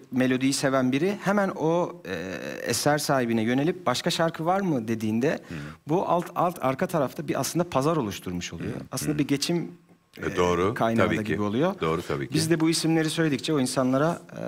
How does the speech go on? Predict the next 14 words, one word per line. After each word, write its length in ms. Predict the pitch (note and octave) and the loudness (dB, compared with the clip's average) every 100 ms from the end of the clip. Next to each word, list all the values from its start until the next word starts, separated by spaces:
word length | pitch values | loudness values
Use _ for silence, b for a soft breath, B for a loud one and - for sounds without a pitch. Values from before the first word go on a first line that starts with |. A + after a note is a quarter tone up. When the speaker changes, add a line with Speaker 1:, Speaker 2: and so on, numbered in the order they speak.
| - G1+ G2 | -6 -8 -4
Speaker 1:
e, 40 | |
dostlarımıza, 600 | A#2 G#2+ - A#2 A2+ C3+ | -2 -2 0 0 0 0
müzisyen 560 | C#3+ A2+ A2 - B2 A#2+ - - - - F#2+ | 0 0 -2 0 0 0 -6 -16 -20 -12 -6
dostlarımıza 520 | G2+ - F#2 G2+ D3 | -6 -4 -4 -2 -2
aslında 360 | - - B2+ | -2 -2 -4
biraz 200 | A#2 A#2+ | -2 -4
faydamız 440 | - B2+ A#2+ B2 A2+ | -2 -2 0 -2 -2
olmuş 280 | G#2+ F#2+ G2+ | -4 -4 -4
oluyor. 180 | G#2+ | 2
Speaker 2:
Peki. 140 | G3+ B2+ | 4 4
Speaker 1:
Onların 160 | A#2+ B2 | 2 0
bize 140 | A2+ | 2
olduğu 240 | A#2 A2+ A#2 | 0 0 -2
kadar. 380 | G#2 G#2+ - | -4 -6 -8